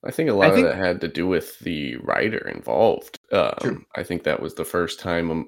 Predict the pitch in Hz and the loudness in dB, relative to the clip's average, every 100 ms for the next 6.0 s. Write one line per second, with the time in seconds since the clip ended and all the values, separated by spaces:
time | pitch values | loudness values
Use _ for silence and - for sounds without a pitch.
0 | - 85 - - 101 87 90 90 90 90 | -2 -4 -4 -10 -6 -2 0 2 0 -2
1 | 90 - _ _ - - 85 90 95 90 | -6 -14 _ _ -12 0 2 4 2 0
2 | 101 87 80 85 85 - 87 85 98 - | 0 -2 0 -2 -2 2 2 2 0 0
3 | 85 87 85 78 78 82 82 - - 82 | 0 0 -2 0 2 2 0 -4 -2 0
4 | 82 80 76 - 87 78 - 85 82 - | 0 0 -2 -2 -2 -2 0 0 0 -4
5 | 82 73 71 78 80 76 - 78 76 | -6 -4 -4 -2 -4 -4 -8 -6 -6